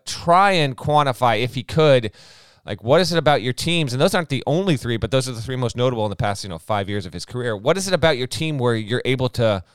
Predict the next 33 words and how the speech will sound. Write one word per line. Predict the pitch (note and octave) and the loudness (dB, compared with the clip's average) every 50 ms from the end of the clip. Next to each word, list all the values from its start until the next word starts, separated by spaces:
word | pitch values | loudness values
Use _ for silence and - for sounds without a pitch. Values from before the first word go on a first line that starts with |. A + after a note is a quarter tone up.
| _ _ _ _ _ _ _ _ _ A2+ | _ _ _ _ _ _ _ _ _ -4
get | - D3+ D3+ - | -4 -4 -2 0
some | - E3 D3+ D3 | -2 0 0 0
of | C#3+ | 0
these | C#3 B2 - | 0 0 0
wins | A2 C3 C3+ C3+ A2 A2 | 0 0 0 0 -2 -4
against | F#2 A#2 A2 G#2 - - - | -4 -4 -4 -4 -6 -6 -4
teams | - A#2+ A#2+ G2 | -4 -4 -4 -4
that | A2+ - | -6 -6
you're, | - G2 | -8 -2
frankly, | - C#3 D#3 - C#3 B2 | -2 -2 0 0 0 -2
you're | A2 - | -2 0
supposed | - B2 A2+ | -2 -4 -4
to | - A2 | -4 -6
lose | A2 A#2+ C3 C3+ B2 - - | -6 -4 -4 -4 -4 -6 -6
against | F#2+ B2+ B2+ B2+ - A#2 | -4 -4 -4 -4 -6 -10
and, | A2 G#2 - - | -12 -10 -6 -4
and | A#2+ B2 | -4 0
maybe | A#2+ C3+ F3+ G3 F3 | 2 2 2 2 0
lose | D3 C#3+ C#3 - | 0 -2 -2 0
by | - A#2 | -2 0
double | G#2 A#2+ A2 G#2+ G2 | 0 0 -2 -2 -4
digits? | G#2 C3+ C3 A#2 G2 - - - - _ _ _ _ _ _ _ _ _ _ | -6 -6 -6 -6 -8 -8 -12 -16 -18 _ _ _ _ _ _ _ _ _ _
And | A2+ B2+ | -6 -6
he | B2 | -4
said, | A2+ - - B2 A#2+ A#2 A2 G#2 - - _ _ _ _ _ _ _ - | -4 0 2 4 4 4 4 2 -2 -6 _ _ _ _ _ _ _ -4
"I'm | A#2+ C3 C3 C3 A#2 | -4 -4 -4 -2 -4
the | B2 | -4
most | A#2+ A#2+ A#2+ B2 B2+ C3+ C#3 - - G#2+ | -4 -4 0 2 2 2 2 -2 -4 -8
encouraging | B2 - - - D3 D3+ D#3 E3+ D3 D#3 D3+ C3 | -10 -10 -4 -2 0 0 0 0 -2 -2 -2 0
head | C3 C3 B2+ - | 0 0 0 0
coach | - C3 B2 B2 - A#2+ | -2 -2 -2 -2 -4 -6
in | A2+ | -6
America. | G2+ G2 F#2+ G#2 A#2 C3 C#3+ - - E3+ F3 F3+ F3+ | -6 -2 0 2 2 2 2 4 2 2 2 2 -2